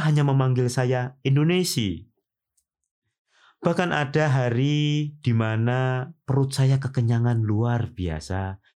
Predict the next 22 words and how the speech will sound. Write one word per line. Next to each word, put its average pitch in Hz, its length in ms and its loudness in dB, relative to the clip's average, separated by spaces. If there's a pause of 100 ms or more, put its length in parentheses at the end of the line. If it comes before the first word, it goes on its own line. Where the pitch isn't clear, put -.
(240)
karena 139 400 2
rangkaian 120 720 0
undangan 107 560 0
makan 104 400 -4
malam 107 400 -2 (160)
dari 98 160 -2
satu 101 400 -4
rumah 110 480 -4 (160)
ke 101 160 -4
rumah 123 480 0
lainnya. 80 560 -6 (640)
Mereka 170 320 0
selalu 156 320 0
bilang, 143 640 0
"Ayolah, 113 1040 -2
beri 135 240 0
kami 135 240 2
kesempatan 123 720 -4
untuk 104 320 -4
menjamu 101 480 -2
kalian." 82 640 -6 (160)
Atau 180 480 -4